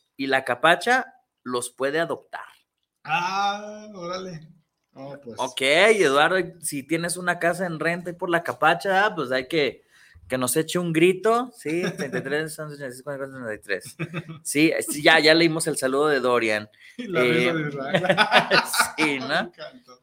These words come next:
Speaker 1: Eh, Fabiola Márquez, saludos para el Tornillo Filosófico. ¿Cuántos cielos existen? Muchos, dependiendo de las culturas, y también yo creo que depende mucho de cómo te lo inculquen,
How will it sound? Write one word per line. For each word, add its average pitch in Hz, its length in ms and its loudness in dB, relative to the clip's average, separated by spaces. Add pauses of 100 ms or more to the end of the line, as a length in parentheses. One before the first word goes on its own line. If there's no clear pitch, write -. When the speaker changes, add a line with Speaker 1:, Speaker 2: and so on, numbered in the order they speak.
(380)
Speaker 1:
Eh, 151 480 6
Fabiola 226 420 10
Márquez, 233 480 2
saludos 220 460 2
para 160 140 0
el 147 120 -6
Tornillo 180 360 -6
Filosófico. 175 640 -6
¿Cuántos 196 420 -2
cielos 190 400 -4
existen? 160 600 -6 (460)
Muchos, 196 420 2
dependiendo 151 460 -8
de 180 60 -4
las 165 140 -6
culturas, 170 680 -4
y 135 100 -10
también 131 300 -10
yo 156 80 -8
creo 156 140 -12
que 147 80 -2
depende 127 460 -4
mucho 135 360 -6
de 135 160 0
cómo 127 280 -8
te 139 100 -6
lo 110 80 -8
inculquen, 107 720 -8